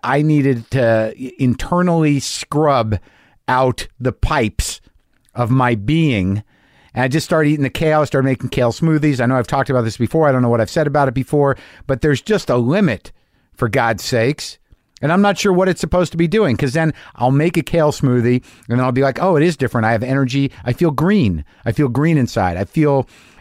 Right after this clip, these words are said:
I, I think I'm becoming a plant. I'm more receptive to the sun. I get energy from it now." Is that what's supposed to happen? Am I supposed to have a good bowel movement? Uh, is my, uh, my sense of self going to change?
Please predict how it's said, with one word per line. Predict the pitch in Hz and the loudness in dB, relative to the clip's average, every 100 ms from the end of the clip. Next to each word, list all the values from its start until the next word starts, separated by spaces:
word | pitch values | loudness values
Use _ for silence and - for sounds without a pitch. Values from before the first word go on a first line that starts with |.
| - | -10
I, | - 160 160 | -6 -4 -4
I | 170 | -4
think | 180 208 208 | 0 0 2
I'm | 214 | 2
becoming | 214 202 208 | 2 2 0
a | 196 | 0
plant. | - 226 208 95 - - _ - | 0 0 0 -2 -8 -20 _ -2
I'm | 147 | 2
more | 170 175 | 2 2
receptive | 160 233 202 - 175 | 0 -2 -2 -2 -2
to | 170 | -2
the | 143 | -4
sun. | - 208 214 226 214 _ _ _ | 0 2 4 4 0 _ _ _
I | 143 | -4
get | 143 185 | 0 2
energy | 214 220 147 143 | 2 2 0 0
from | 123 131 113 | 0 0 0
it | 110 | 0
now." | 101 82 64 _ _ _ | 0 -2 -8 _ _ _
Is | 131 127 | -4 0
that | 175 | 0
what's | 196 - | 0 -2
supposed | 190 202 170 | 0 0 0
to | 185 | 0
happen? | 190 185 | 0 2
Am | 170 | 0
I | 147 | 0
supposed | - 156 | 0 -2
to | 160 | 0
have | |
a | 131 | 0
good | 135 113 | -2 0
bowel | 147 180 180 | 2 2 4
movement? | 185 170 202 - - - - | 2 2 0 -2 -10 -14 -2
Uh, | 139 131 123 | 2 2 2
is | 135 143 127 | 2 2 2
my, | 139 131 127 123 | 2 2 2 2
uh, | 123 120 117 113 113 117 | 2 4 4 4 2 0
my | 127 | -2
sense | 120 175 156 - | 0 0 0 0
of | 131 - | -2 -2
self | - 180 180 - | -2 0 0 0
going | 185 180 | 0 2
to | 175 | 0
change? | - 185 196 202 - | 0 0 2 0 -4